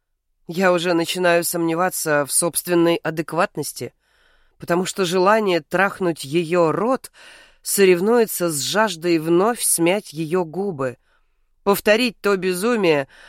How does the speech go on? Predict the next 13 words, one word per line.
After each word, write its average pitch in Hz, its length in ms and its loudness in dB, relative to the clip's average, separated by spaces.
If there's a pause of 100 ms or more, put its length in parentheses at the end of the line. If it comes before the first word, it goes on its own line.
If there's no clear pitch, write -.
(220)
которое 196 520 2
больше 190 420 -2
похоже 180 720 0 (300)
на 226 200 2
возню 214 360 2
подростков 214 760 -2
в - 40 -12
школьном 175 560 0
коридоре, 180 640 0 (400)
чем 196 300 2
на 190 120 4
прелюдию 180 680 2
двух 156 480 -4